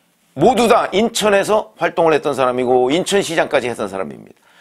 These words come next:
더군다나 오팔육 용태론을 몇 달 전에 일월 말에 주도했던 사람인데,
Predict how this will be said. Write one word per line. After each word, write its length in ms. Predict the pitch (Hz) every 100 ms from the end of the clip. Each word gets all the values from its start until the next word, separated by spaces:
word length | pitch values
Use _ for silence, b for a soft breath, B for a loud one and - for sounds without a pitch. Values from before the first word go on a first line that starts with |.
| b -
더군다나 420 | 202 226 214 220
오팔육 540 | 190 202 214 202 196
용태론을 680 | 180 202 - 202 190 208 - b b
몇 160 | 165 190
달 180 | 220 175
전에 200 | 165 143
일월 320 | 180 196 185
말에 720 | 175 175 - _ - 190 202
주도했던 540 | - 185 196 175 190
사람인데, 680 | 156 156 135 117 151 123 -